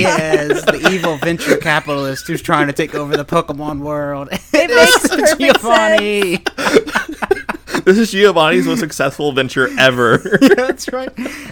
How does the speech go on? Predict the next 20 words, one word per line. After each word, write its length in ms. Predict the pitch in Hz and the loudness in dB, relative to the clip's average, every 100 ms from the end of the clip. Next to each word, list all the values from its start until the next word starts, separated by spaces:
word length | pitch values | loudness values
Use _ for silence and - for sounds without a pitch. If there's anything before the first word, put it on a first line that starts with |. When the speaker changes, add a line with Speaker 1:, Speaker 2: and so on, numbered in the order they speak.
| - | -2
Speaker 1:
All 180 | 165 190 | 0 2
that 180 | 180 | -2
stuff's 280 | - 170 160 | -4 -8 -8
just 160 | 160 - | -10 -12
a 40 | |
ploy. 480 | 139 - 147 135 123 | -12 -8 -6 -4 -4
He 80 | 143 | -4
knows 240 | 156 143 | -6 -6
what 100 | 135 | -6
he's 140 | 131 123 | -8 -8
doing. 440 | 135 135 127 127 - - _ | -6 -6 -6 -10 -16 -20 _
Speaker 2:
That 200 | - 262 | -4 -4
was 440 | 247 226 214 220 214 | -4 -4 -4 -4 -8
the 220 | 196 214 | -12 -10
best 280 | 208 208 - | -6 -6 -8
part 460 | - 180 175 180 - _ | -8 -4 -2 -4 -6 _
of 160 | - 208 | -12 -10
the 140 | 214 | -8
whole 680 | 226 220 208 208 208 208 208 220 _ - | -8 -8 -8 -8 -8 -10 -12 -20 _ -16
short. 540 | - - 185 180 185 | -14 -10 -6 -6 -8